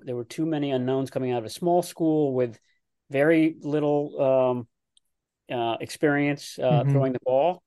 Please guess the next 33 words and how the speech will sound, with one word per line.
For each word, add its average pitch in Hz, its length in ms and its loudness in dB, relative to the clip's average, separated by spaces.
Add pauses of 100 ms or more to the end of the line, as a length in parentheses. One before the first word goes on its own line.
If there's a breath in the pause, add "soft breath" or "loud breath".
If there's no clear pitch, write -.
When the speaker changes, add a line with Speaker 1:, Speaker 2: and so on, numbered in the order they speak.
Speaker 1:
I 127 40 -12
mean, 127 340 -8
that's, - 340 -12 (180)
that's 147 280 -4
why, 135 540 2
you - 140 -8
know, 95 200 -10 (240)
the, - 460 -14
the 131 180 0
injuries 120 360 -2
are 110 280 0
a 123 60 -6
huge 127 320 -6
part. 113 300 -2 (400 soft breath)
Brock 120 220 -4
Purdy 135 320 -2
is 117 120 -4
a 127 60 -4
huge 127 380 -8
part 123 240 -2
of 113 80 -8
the 120 60 -10
equation, 113 560 -8 (420)
but 120 200 0 (240)
th-, 143 160 -4
that 131 200 4
also, 120 540 0
I 104 100 -6
think, 107 260 -8
is 107 140 -12
a 107 60 -12
huge 110 320 -12
part. 104 280 -12